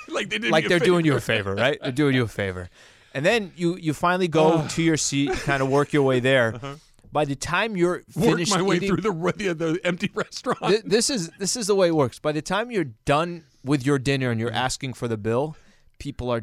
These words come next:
Speaker 2: just starting to trickle in, and they have no idea why you were there and why you're already paying your bill.
Speaker 1: So very quickly, <laughs> y-, you're not wrong. I'm gonna take some of these tips.
Speaker 2: <laughs> But
Speaker 1: This
Speaker 2: you're gonna get home before first pitch.
Speaker 1: This is
Speaker 2: That's
Speaker 1: yeah,
Speaker 2: what's gonna happen.
Speaker 1: Exactly right.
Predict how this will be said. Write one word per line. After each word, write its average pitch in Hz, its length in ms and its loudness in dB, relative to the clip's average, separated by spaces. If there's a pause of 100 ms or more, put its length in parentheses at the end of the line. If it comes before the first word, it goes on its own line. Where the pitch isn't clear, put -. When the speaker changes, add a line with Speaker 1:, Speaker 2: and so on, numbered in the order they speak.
(100)
Speaker 2:
just 123 320 -4
starting 117 400 -2
to 107 80 -6
trickle 95 440 -10
in, 92 200 -10
and 113 140 -8
they 143 100 0
have 135 220 -2
no 135 240 2
idea 113 540 0 (280)
why 113 300 2
you 135 180 2
were 120 160 0
there 110 240 2
and 104 140 -2
why 110 140 2
you're 107 140 2
already 101 300 0
paying 98 300 -6
your 90 80 -8
bill. 90 180 -4
Speaker 1:
So 92 120 -4
very 165 320 -8
quickly, - 500 -8 (100)
<laughs> - 80 -20
y-, 156 140 -6 (240)
you're 160 160 -4
not 170 180 -6
wrong. 160 260 -6 (220)
I'm 147 140 -4
gonna 160 160 -2
take 143 240 -6
some 156 180 -6
of 151 60 -6
these 143 160 -10
tips. 120 260 -6 (220)
Speaker 2:
<laughs> - 200 -20
But 131 100 -4
Speaker 1:
This 190 100 4
Speaker 2:
you're - 80 0
gonna 170 120 0
get 117 200 0
home 151 120 0
before 107 280 -8
first 113 320 -8
pitch. - 320 -2
Speaker 1:
This 180 200 -2
is 180 120 -14
Speaker 2:
That's - 160 -2
Speaker 1:
yeah, 151 60 -2
Speaker 2:
what's 156 120 -4
gonna 98 160 -4
happen. 120 220 0
Speaker 1:
Exactly 135 340 -6
right. 110 260 -8